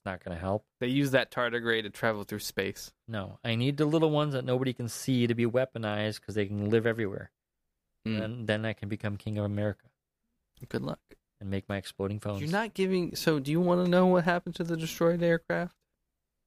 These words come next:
Speaker 1: Tardigrades.
Speaker 2: They crashed because of whiteout. Or a blizzard. I've seen both.
Speaker 1: Mm, whiteouts are a lot worse.
Speaker 2: Whiteouts make more sense because they kind of just happen.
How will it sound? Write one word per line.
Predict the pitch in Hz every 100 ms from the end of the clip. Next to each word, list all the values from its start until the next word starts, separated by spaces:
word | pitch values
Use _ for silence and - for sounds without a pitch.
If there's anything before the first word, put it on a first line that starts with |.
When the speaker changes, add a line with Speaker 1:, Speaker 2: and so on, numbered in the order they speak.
| _ _ _ _ _ _ _ _ _ _ _
Speaker 1:
Tardigrades. | - 92 90 90 98 95 - - _
Speaker 2:
They | 110 123
crashed | - 120 110 110 -
because | 113 113
of | 107 98
whiteout. | - - 107 107 - _ _ _ _ _ _ _ _ _ _ _ _ _ _ _ - -
Or | 165
a | 143
blizzard. | 127 123 104 101 98 _ _ _ _ -
I've | 123 117
seen | - 127 104
both. | 95 92 - _ _ _ -
Speaker 1:
Mm, | 110 104 104
whiteouts | 107 98 92
are | 90
a | 92
lot | - -
worse. | - - - - _
Speaker 2:
Whiteouts | 117 127 135 131 117 -
make | 117 113
more | 110
sense | 107 107 107 -
because | 113 113
they | 107
kind | 101 113
of | 107 101
just | 104 101 -
happen. | 101 104 107 107